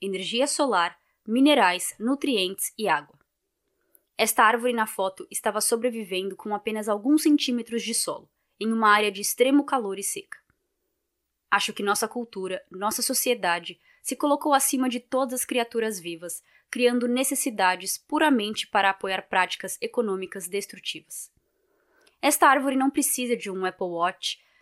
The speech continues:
não exibe seus programas favoritos, ou tem micro-ondas, não paga seguro-saúde, ou bebe Grand Ice Caramel Macchiatos. É apenas uma árvore, mas raramente se vê gansos andando de jet ski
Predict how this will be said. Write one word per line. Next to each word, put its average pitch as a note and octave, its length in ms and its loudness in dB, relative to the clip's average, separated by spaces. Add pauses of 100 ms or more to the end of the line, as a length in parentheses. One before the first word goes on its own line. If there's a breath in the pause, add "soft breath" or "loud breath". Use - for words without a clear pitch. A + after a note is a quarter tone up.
não A3+ 200 -2
exibe A3+ 340 0
seus G#3 180 -2
programas F#3+ 420 -4
favoritos, F3+ 720 -8
ou A#3 200 2
tem G#3+ 200 0
micro-ondas, F#3 800 -4 (360 soft breath)
não C#4 140 6
paga C4 280 4
seguro-saúde, G#3+ 880 -2 (360 soft breath)
ou C#4+ 180 6
bebe G#3 600 2
Grand G#3 260 0 (240)
Ice - 180 -4
Caramel F#3 460 -4
Macchiatos. E3+ 800 -6 (760)
É A3 60 2
apenas C#4+ 340 4
uma C#4 180 8
árvore, G3 500 2 (140)
mas B3 200 -2
raramente C#4+ 580 6
se - 140 -2
vê A3+ 120 4
gansos G3+ 460 -4
andando F#3+ 380 -6
de F3 80 -14
jet E3+ 240 -4
ski C4+ 400 -6